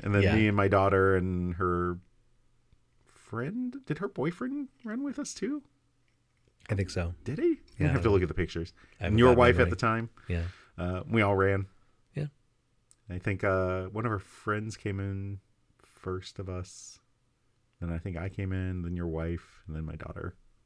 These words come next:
Speaker 2: Yeah.
Speaker 1: So it was fun. We got a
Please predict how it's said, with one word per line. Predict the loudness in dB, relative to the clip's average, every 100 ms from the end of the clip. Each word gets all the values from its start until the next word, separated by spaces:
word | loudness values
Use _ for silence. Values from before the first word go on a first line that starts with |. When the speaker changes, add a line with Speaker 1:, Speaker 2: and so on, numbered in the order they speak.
| _ _ _ _ _ _ _ _
Speaker 2:
Yeah. | -6 -6 _ _ _ _
Speaker 1:
So | -18 -16 -18 _ _ 2
it | 2
was |
fun. | 4 0 -2
We |
got | -2
a | -4